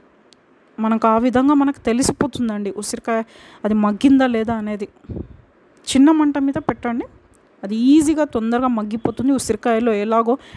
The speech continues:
నీటి శాతం, moisture ఉంటుంది కదా. ఆఖర్లో కొద్దిగా one by fourth tea spoon పసుపు వేసి కలిపి దించేసుకోండి. అది చల్లారడానికి పెట్టేసేయండి.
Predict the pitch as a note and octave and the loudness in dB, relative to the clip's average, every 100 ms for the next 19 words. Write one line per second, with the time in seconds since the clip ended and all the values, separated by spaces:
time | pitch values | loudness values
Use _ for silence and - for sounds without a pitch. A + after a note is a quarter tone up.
0 | - A3+ C#4+ - - C4 G#3+ A3 F#3+ G3+ | -4 2 2 2 0 0 -4 -6 -4 -2
1 | A#3 - C4+ C4 B3+ B3 A#3+ A#3 B3 G#4 | -2 0 0 2 0 -2 -4 -4 -4 -6
2 | - _ _ _ - - - - - - | -8 _ _ _ -20 -20 -20 -20 -20 -20
3 | - - - - - A#3+ D4 - B3 D4+ | -20 -20 -20 -16 2 4 4 4 0 2
4 | D#4 - A#3 G3+ C4+ C4+ A3 A3 B3 C4+ | 0 -2 -8 -4 0 2 0 -2 0 0
5 | - C4+ - - A#3 - - A#3+ - G#3 | 0 -2 -2 -6 -6 -4 -2 -4 -2 -4
6 | - C#4 B3 - D4+ A3+ A3+ A3+ B3+ A3+ | -2 2 2 0 -2 -2 -2 -2 -2 -2
7 | A3+ B3 A3+ - A#3 C#4 B3 - G#3 G#3+ | -2 -2 -2 -2 0 0 -2 -2 -2 2
8 | C4+ C#4 C4 A#3+ B3+ C4+ G3+ - G#3+ - | 2 2 2 0 -4 -4 -6 -8 -10 -8
9 | G3 F#3+ F#3 | -8 -8 -12